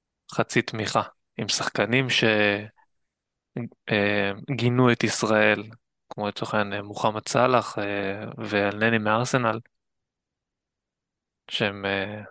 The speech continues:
דאגו להשמיץ ולומר כמה צריך לעמוד לצד הפלסטינים באותה סיטואציה נוראית שקרתה לעם שלנו. אז, אה, במדינה לא נשארו אדישים,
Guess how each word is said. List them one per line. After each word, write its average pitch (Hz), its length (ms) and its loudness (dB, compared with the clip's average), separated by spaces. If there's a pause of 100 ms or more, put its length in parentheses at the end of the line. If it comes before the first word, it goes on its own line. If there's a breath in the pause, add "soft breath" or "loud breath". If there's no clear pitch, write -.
(400)
דאגו 107 400 2
להשמיץ 107 480 0
ולומר 98 360 -2
כמה 98 640 -2 (1200)
צריך - 220 -4
לעמוד 104 280 2
לצד 104 340 0
הפלסטינים 101 1000 0
באותה 98 280 -2
סיטואציה 98 880 0 (100)
נוראית 104 340 2
שקרתה - 400 -2
לעם 101 240 0
שלנו. 101 480 0 (1500)
אז, 104 180 0
אה, 104 100 4
במדינה 107 420 2
לא 120 120 4
נשארו 110 400 2
אדישים, 120 500 0